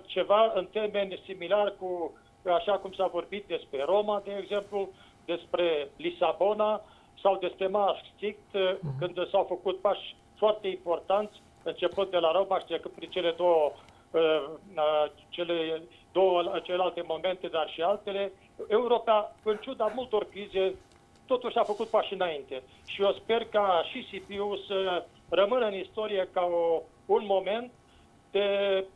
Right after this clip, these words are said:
Speaker 1: cum să vă spun, de reluarea tempoului construcției europene, de revigorarea procesului integra-, integraționist european, pentru că orice s-ar spune,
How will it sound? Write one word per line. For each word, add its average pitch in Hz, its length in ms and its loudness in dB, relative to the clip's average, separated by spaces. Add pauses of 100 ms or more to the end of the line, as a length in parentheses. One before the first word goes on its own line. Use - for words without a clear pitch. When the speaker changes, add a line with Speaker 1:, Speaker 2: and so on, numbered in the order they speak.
(320)
Speaker 1:
cum 233 160 -2
să 226 120 -2
vă 196 220 0
spun, 180 380 -6
de 170 300 2
reluarea 226 640 2
tempoului 190 680 -4
construcției 180 580 -6
europene, 165 640 -2 (360)
de 175 120 2
revigorarea 190 960 2 (260)
procesului 190 500 -4
integra-, 185 520 0 (120)
integraționist 175 840 -4
european, 185 520 2
pentru 196 420 -8
că 196 320 4 (320)
orice 226 320 2
s-ar 202 300 0 (300)
spune, 196 540 -4